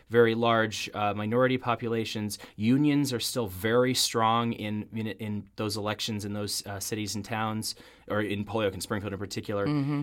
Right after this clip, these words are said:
Speaker 1: You see that, that they send it end, end up being in the same column as Hampshire and Franklin County, but for very different reasons.
Speaker 2: Well, staying in politics but moving way more local, let's talk about Holyoke's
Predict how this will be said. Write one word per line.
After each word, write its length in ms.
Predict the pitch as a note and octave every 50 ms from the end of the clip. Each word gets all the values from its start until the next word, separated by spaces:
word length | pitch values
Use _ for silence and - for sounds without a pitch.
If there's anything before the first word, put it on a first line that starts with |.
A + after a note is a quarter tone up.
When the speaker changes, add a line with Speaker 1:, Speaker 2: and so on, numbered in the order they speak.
| C#3 - A#2+
Speaker 1:
You 120 | A2+ A2+
see 360 | A2 - - - D#3+ D#3+ D#3
that, 340 | B2+ C3+ B2 A#2+ A2+ - - _ _ _ _ _ _ _ _ _ _ -
that 180 | A#2+ G#2+ G2+ - -
they 360 | - - - A#2 B2 C3+ C3
send 260 | B2 - E3+ D#3+ D3 C3+
it 80 | -
end, 160 | C3+ C3+ C3
end 280 | B2+ B2+ A#2+ B2+ C3 B2+
up 60 | B2 A2
being 160 | C#3 C3+ B2+
in 60 | A#2
the 60 | A2+ A2
same 200 | - A#2+ G#2+ G2
column 440 | - - D3+ D3+ D3+ C#3+ B2+ A#2+
as 220 | A2+ G#2 G2+ G2+ -
Hampshire 400 | - A2 G#2 G#2 - - A2 G#2
and 120 | G2+ G2
Franklin 340 | - - A2 G2+ - G#2 G#2
County, 260 | - A2+ G#2+ G2 G2
but 140 | F#2 C3 C3
for 100 | - C#3
very 240 | A2 C3 A#2+ A2+ G#2+
different 300 | - G#2 - - E2+ F#2
reasons. 480 | F#2+ F#2+ F2+ - - - - - -
Speaker 2:
Well, 240 | F#3 F#3+ F#3 - -
staying 280 | - - A3+ A3+ A#3 A3+
in 80 | G#3
politics 480 | F3+ - D#3+ D#3+ D#3+ D#3 - D#3+ C#3+ -
but 200 | - - A#2+ -
moving 340 | C#3 C#3+ C#3 C#3 C3+ C#3+ C#3
way 180 | C#3 C#3+ C#3+
more 220 | C#3+ C#3 C#3 C3+ C3
local, 320 | C3 C3+ C3+ C3 - B2+
let's 220 | B2+ C3+ C3 - -
talk 200 | - D3 C#3+ -
about 220 | C3 C3 B2 -
Holyoke's 560 | B2+ C3+ D#3+ D#3+ D3+ C#3+ C3+ C3 - - -